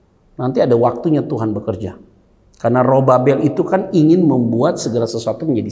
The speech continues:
satu, saudara. Dan itu yang paling bahaya. Nah, kita hari ini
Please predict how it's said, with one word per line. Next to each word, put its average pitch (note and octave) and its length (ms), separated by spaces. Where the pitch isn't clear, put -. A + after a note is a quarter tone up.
satu, A2 320
saudara. - 320
Dan - 240
itu - 240
yang C3+ 160
paling A2 160
bahaya. G2 400
Nah, G#2 80
kita D3+ 320
hari D#3 320
ini D3+ 480